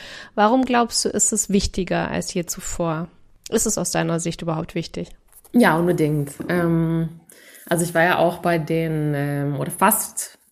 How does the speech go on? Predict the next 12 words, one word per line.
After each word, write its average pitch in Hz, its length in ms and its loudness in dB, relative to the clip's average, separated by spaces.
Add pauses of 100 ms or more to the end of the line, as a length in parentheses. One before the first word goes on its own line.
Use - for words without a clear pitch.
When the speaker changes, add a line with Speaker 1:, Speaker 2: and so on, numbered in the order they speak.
(240)
Speaker 2:
fast - 300 -4
von 220 100 -2
Anfang 226 340 -2
an 202 120 0
bei 165 200 0
deiner 170 180 -2
Korrespondentin 190 560 0
Speaker 1:
Mhm. 285 40 4
Speaker 2:
dabei, 285 380 0 (840)
ähm, 190 560 4
was 185 300 2
zufällig 226 880 4